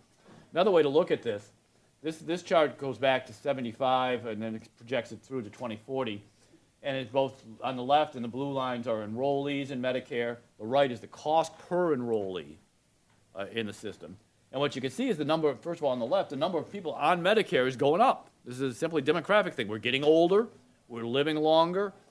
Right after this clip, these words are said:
more people on the program. Uh, nineteen seventy-five, there was less than twenty-five million people in Medicare. Uh, today, there's over fifty million. It's doubled.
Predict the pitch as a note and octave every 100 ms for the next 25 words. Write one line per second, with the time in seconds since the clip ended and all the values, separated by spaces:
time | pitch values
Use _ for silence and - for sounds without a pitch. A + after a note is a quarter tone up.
0 | _ G2+ B2 C#3+ - D#3 D#3 D#3 D3+ D3+
1 | D#3 D#3 D#3+ D#3+ F#3 - _ _ _ _
2 | _ _ A#2+ A2+ C3 D3 D3+ - D#3 D#3
3 | C#3+ D#3 D#3 D#3+ D3+ C3+ B2+ C#3 C#3 B2
4 | C#3+ D3+ C#3+ D3 D3 C3 C#3 C#3+ C3+ E3+
5 | D3 D3+ C#3+ C#3+ D3+ D3 D#3 D#3+ F3 _
6 | _ _ - A2 A2+ D3 B2+ C#3+ C#3 C#3
7 | B2 A#2 - D#3 D#3 C#3 C#3+ D3 D#3 G2
8 | - - C3 C3+ E3+